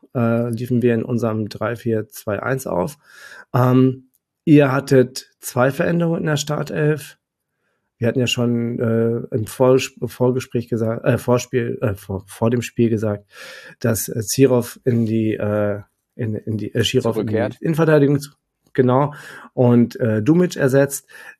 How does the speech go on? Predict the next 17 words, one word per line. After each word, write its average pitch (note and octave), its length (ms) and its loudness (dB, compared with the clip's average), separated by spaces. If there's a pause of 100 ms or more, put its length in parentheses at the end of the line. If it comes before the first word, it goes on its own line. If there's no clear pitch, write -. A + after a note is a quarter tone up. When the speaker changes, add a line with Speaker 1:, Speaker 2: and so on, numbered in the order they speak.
(140)
Speaker 1:
Womit B2 440 2
wir A#2 120 4
nicht C3+ 360 2
gerechnet C3 540 0
hatten, B2 440 -2
war, A2 360 -2
dass, G#2+ 400 -6
äh, A2+ 60 -6
Al G#2 800 -2
Gadiou, A#2+ 580 2 (340)
äh, A2+ 380 0
für G#2+ 640 -2
Pulkrab B2+ 480 0
reinkam, D3+ 760 -2
ähm, B2 540 2 (560)
und C#3 540 2
dass - 500 -2